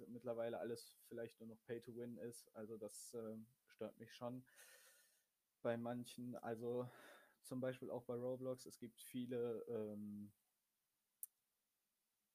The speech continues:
Lobbys, wo gesagt wird, äh, du kannst gratis Robo-,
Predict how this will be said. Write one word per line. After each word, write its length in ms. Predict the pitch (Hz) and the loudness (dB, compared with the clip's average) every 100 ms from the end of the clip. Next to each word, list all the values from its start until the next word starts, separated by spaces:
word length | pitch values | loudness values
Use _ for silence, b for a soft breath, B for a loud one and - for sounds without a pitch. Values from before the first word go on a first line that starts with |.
| _ _ _ _ _ | _ _ _ _ _
Lobbys, 520 | 123 127 131 131 - 113 | 4 6 4 0 -4 0
wo 220 | 120 117 | 0 2
gesagt 440 | 110 113 117 - | 2 2 0 -4
wird, 460 | 123 117 113 - 117 | -2 -2 -2 -6 -2
äh, 260 | 104 110 | 2 2
du 140 | 101 107 | 0 -4
kannst 320 | 120 110 - | -4 -6 -2
gratis 340 | 110 110 110 | -2 -2 -4
Robo-, 400 | 120 117 120 120 | 2 2 2 -4